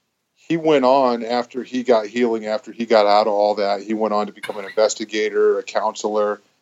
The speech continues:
and he has done a lot of ministry in youth and continues to do that now. So, and to write, I don't know, over ten books. And I wanna read every single one of them. I have a couple of them.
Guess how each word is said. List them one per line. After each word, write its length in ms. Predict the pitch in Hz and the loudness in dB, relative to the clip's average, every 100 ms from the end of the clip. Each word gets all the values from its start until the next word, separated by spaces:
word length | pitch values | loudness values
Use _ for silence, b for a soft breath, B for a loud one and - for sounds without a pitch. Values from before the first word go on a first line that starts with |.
| _ 107 | _ -4
and 220 | 104 101 | -4 -4
he 460 | - 247 226 117 - - - - | 0 2 2 0 -4 -10 -12 2
has 180 | 113 101 | 4 6
done 180 | 113 110 | 6 6
a 60 | |
lot 260 | 107 104 113 | 8 8 6
of 140 | 110 | 2
ministry 560 | 101 107 110 107 - 107 | 0 0 0 -2 -2 -2
in 80 | 98 | 0
youth 320 | 107 110 104 | 0 0 -2
and 100 | 98 | -4
continues 600 | - 101 107 107 110 98 | -4 0 2 4 2 0
to 60 | 98 | -2
do 200 | 104 101 | 2 4
that 280 | 98 92 | 6 4
now. 400 | 98 101 95 92 - _ _ _ - | 0 0 0 -2 -8 _ _ _ -4
So, 380 | - 113 104 | 2 4 4
and 260 | 104 120 113 | 4 2 4
to 100 | 131 | 4
write, 380 | 113 127 127 - _ - | 4 6 4 0 _ 2
I 100 | 127 | 4
don't 160 | 135 | 4
know, 160 | 113 107 | 2 2
over 180 | 117 110 | 0 -2
ten 320 | - 135 120 | -4 -4 -4
books. 560 | - 113 - - - _ _ _ _ _ _ _ _ _ _ 123 | -2 -2 -4 -14 -20 _ _ _ _ _ _ _ _ _ _ -2
And 380 | 117 110 107 | 0 0 -2
I 220 | 98 117 170 | 0 4 4
wanna 240 | 156 120 | 4 2
read 180 | 113 113 | 2 0
every 180 | 107 104 | -2 -4
single 280 | 117 98 | -10 -8
one 180 | 101 110 | -4 -2
of 80 | 104 | -4
them. 140 | 95 | -2
I 100 | 107 117 | -2 0
have 160 | 120 | -2
a 60 | 98 | -2
couple 360 | - 117 110 | -2 -2 2
of 140 | 117 110 | 2 0
them. 200 | 113 | -4